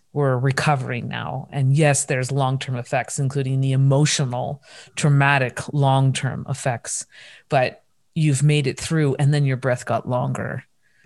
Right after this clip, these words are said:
and then some deep breaths, you know, came out. And, and I just really appreciate, um, how willing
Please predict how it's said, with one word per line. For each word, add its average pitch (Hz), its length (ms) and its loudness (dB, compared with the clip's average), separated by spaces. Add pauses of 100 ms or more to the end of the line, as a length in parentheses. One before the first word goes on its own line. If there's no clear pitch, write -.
(160)
and 139 120 0
then 131 140 4
some 135 260 2
deep 139 320 0
breaths, - 720 -4
you 156 120 2
know, 127 180 -2
came 127 360 -2
out. 127 320 -4
And, 123 300 -6
and 131 180 -4
I 127 380 -4 (480)
just - 260 -4
really 143 520 2
appreciate, 131 960 -2 (120)
um, 143 480 -6 (760)
how 139 200 0
willing 131 760 0